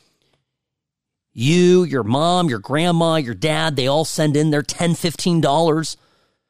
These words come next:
to this, you know, Mitch McConnell to do something about immigration. And then the minute Mitch McConnell gets in there for a, s-, you know, umpteenth six-year term,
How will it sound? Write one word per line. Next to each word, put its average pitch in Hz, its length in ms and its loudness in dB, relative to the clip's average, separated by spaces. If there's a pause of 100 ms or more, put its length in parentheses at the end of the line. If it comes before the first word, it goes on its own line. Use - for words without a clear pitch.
(260)
to 151 100 -2
this, - 500 -6
you 151 240 -2
know, 127 160 -2
Mitch 143 320 -2
McConnell 165 580 -2
to 160 80 -4
do 143 320 -4
something 170 400 -4
about 165 220 2
immigration. 151 640 0
And 131 200 0
then 151 200 -2 (160)
the 120 140 -2
minute 165 520 0
Mitch 151 220 -6
McConnell 143 480 -4
gets 139 240 -4
in 147 140 0
there 135 180 0 (260)
for 123 220 -4
a, 110 60 -4
s-, - 360 -10 (140)
you 151 160 -10
know, 107 200 -12
umpteenth 175 680 -4 (640)
six-year 151 480 -4
term, 147 420 0